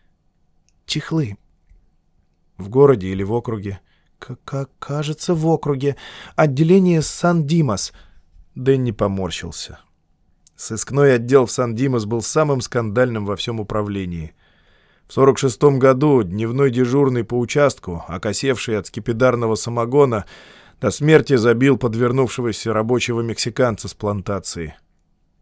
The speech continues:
"Это в округе. Какой залог?" "З-, залог не назначен из-за последнего условного освобождения.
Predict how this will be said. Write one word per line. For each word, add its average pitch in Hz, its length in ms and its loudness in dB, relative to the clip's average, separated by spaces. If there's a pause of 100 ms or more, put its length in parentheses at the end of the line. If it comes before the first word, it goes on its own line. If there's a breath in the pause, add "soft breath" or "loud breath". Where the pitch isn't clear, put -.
(640)
"Это 107 260 -8
в 101 100 -6
округе. 85 500 -10 (600 soft breath)
Какой 135 300 0
залог?" 101 520 -4 (1000 soft breath)
"З-, 165 160 -16
залог 165 480 0
не 160 220 0
назначен 156 760 -2 (420 loud breath)
из-за 131 440 -4
последнего 143 580 -4
условного 139 540 -2
освобождения. 147 920 -2